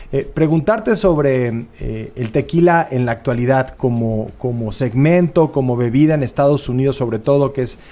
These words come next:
eh, uno de los mercados más importantes. Eh, ¿cómo le está yendo, pues, a este producto tan importante para,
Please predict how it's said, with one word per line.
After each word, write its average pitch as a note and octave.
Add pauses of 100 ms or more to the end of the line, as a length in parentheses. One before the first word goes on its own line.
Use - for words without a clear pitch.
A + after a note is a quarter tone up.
(260)
eh, A#2 (300)
uno C#3
de C3+
los A2+
mercados C3+
más C3
importantes. C3+ (340)
Eh, B2
¿cómo F#3
le F3+
está E3
yendo, E3
pues, B2+
a -
este C3+
producto B2 (320)
tan A#2
importante B2
para, G#2